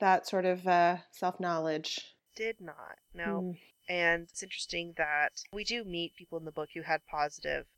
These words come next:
Speaker 2: perspectives of Philip Boyce, right?
Speaker 1: Mm-hmm.
Speaker 2: The cook and the housemaid in Mister Urquhart's household had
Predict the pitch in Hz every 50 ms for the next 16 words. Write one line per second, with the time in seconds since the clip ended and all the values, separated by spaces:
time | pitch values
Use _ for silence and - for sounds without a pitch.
0 | _ _ 170 156 - - - 131 - - 156 143 139 - - - 147 147 - -
1 | - - - - - - - - - - - - - 135 127 - - - _ _
2 | _ _ _ - 190 190 - 175 156 175 185 - 175 170 - - - - 233 220
3 | - - - 170 175 175 165 - 180 175 170 - - - 170 165 160 160 160 160
4 | 156 _ - 170 165 165 165 160 156 160 160 160 165 _ _ 170 175 - - -
5 | 160 - - - 156 - - 156 151 147 - - _ - - - - - - -
6 | - - _ _ _ _ - - 165 156 151 - - - 151 147 143 147 147 147
7 | 147 - - _ - 170 151 147 147 143